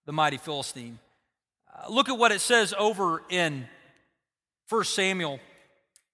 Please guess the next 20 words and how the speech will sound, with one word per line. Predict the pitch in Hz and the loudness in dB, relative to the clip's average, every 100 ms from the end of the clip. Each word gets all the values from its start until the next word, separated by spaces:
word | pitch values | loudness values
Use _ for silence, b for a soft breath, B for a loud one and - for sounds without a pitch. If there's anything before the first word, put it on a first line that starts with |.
| _ | _
chapter | 196 175 160 | 2 4 0
nine, | 147 160 175 143 127 127 b b b b - | 0 2 4 2 -2 -10 b b b b -12
verses | 170 160 143 | -8 -6 -4
one | 175 170 | -2 0
and | 151 | -2
two | - 175 | -4 -4
about | 139 135 131 | 0 -2 0
Saul. | 185 175 135 123 B B | 0 0 -2 -6 B B
It | |
says, | 214 185 | -2 4
"There | 233 | 4
was | 196 | 4
a | 190 | 2
man | 202 226 220 | 4 4 4
of | 156 | 2
Benjamin | 196 233 202 160 156 | 2 2 0 -2 -2
whose | 175 170 | -4 -4
name | 170 185 190 | -2 0 0
was | 156 | -4
Kish, | - 247 156 - - | -4 -4 -4 -6 -12